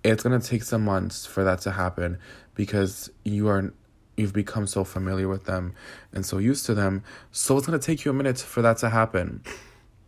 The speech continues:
Um, with that being said, um,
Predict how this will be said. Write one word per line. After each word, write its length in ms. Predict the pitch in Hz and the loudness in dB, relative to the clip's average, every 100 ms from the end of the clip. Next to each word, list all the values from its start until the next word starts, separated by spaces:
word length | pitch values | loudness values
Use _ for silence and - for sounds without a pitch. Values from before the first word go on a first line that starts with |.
| - - - _ - - - - | -20 -20 -20 _ -14 -10 -6 2
Um, 960 | 120 120 120 123 123 120 117 120 127 - - - - | 6 8 8 8 8 6 6 2 0 -8 -20 -18 0
with 160 | 110 | 2
that 240 | 107 110 123 | 6 4 6
being 220 | 127 123 | 4 4
said, 680 | 117 - 117 135 147 151 147 - | 2 4 4 6 2 0 -4 0
um, 420 | 104 104 104 104 | 2 2 2 0